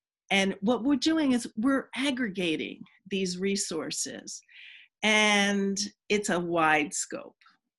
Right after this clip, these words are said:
It started out just reading, authors reading aloud, illustrators reading aloud. Now it's workshops. Kate DiCamillo has a writing workshop, and every week she gives a prompt. And I'm telling you, I'm doing it.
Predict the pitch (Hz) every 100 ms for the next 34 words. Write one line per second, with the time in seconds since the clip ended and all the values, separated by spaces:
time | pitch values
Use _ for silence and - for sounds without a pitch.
0 | _ 196 196 - 196 196 196 170 170 -
1 | 185 180 - 180 170 196 190 185 - 196
2 | 226 254 247 226 - 180 180 180 151 -
3 | - - - - 214 226 - 196 196 196
4 | 175 170 165 - - _ 185 185 180 160
5 | - - 160 202 254 - - 143 - -
6 | - - - - 349 339 330 277 262 254
7 | 247 220 170 190 - - - 233 220 220
8 | 202 208 214 226 240 254 240 254 254 -
9 | 185 160 - _ - 190 - 214 214 233
10 | 226 214 196 - 247 190 208 208 - 196
11 | 190 202 - - _ _ _ _ 226 214
12 | 220 240 277 294 285 180 196 220 208 151
13 | -